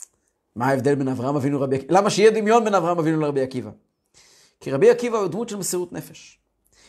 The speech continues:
וגם אברהם אבינו הוא דמות של מסירות נפש. אבל ההבדל ביניהם הוא שרבי עקיבא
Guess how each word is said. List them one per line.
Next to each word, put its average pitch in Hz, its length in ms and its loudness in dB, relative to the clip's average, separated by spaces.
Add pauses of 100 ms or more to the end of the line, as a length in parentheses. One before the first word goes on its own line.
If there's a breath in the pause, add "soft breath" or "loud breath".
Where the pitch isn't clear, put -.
(140 soft breath)
וגם 226 220 4
אברהם 240 260 2
אבינו 233 240 0
הוא 180 80 0
דמות 165 140 -4
של 147 100 -8
מסירות 123 360 -8
נפש. - 400 -20 (800 loud breath)
אבל 139 200 2
ההבדל 143 280 2
ביניהם 175 320 -2
הוא 139 100 -10
שרבי 143 280 -2
עקיבא 156 400 -6